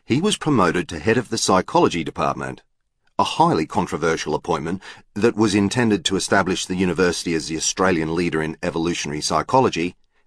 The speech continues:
and increase its public profile. During the time we worked concurrently in the genetics department, we had numerous interesting discussions which continued after his change of position.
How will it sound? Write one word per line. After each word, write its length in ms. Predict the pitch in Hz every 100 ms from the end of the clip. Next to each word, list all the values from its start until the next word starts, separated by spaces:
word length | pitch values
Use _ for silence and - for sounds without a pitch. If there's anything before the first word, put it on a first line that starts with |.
| _
and 260 | 131 113 90
increase 420 | 90 - 143 104
its 120 | 85
public 340 | - 80 - -
profile. 600 | - 139 - 71 - - _ _ _ _ _ _ _ _ _ _ _ -
During 280 | 214 214
the 80 | 120
time 360 | 101 127 120 104
we 140 | 95
worked 360 | 92 98 87 -
concurrently 640 | 98 87 107 123 113 82
in 80 | 80
the 100 | 78
genetics 500 | 76 87 104 113 -
department, 520 | - - 71 71 92 - -
we 140 | - 127
had 220 | 131 110
numerous 600 | 123 156 170 101 78 -
interesting 520 | - 113 107 90 - 85
discussions 720 | 87 - 107 - 67 - -
which 200 | 113 -
continued 500 | 135 131 143 135 117
after 360 | 127 131 -
his 160 | 80 87
change 300 | - 82 78
of 140 | 73
position. 580 | - 80 101 - 67 -